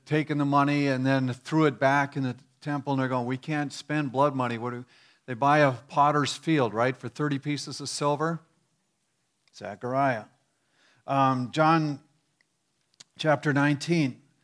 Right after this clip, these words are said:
it says, "They will look on the one whom they have pierced," and there's a mourning or a regret of what they've done.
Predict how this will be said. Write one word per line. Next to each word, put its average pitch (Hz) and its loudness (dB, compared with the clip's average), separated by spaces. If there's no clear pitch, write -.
it 131 -2
says, 165 4
"They 170 8
will 156 4
look 196 4
on 160 4
the 147 0
one 151 2
whom 147 -2
they 139 2
have 127 -4
pierced," 170 0
and 143 0
there's 135 2
a 135 2
mourning 143 2
or 127 6
a 127 2
regret 131 2
of 131 -6
what 131 -4
they've 127 -4
done. 131 2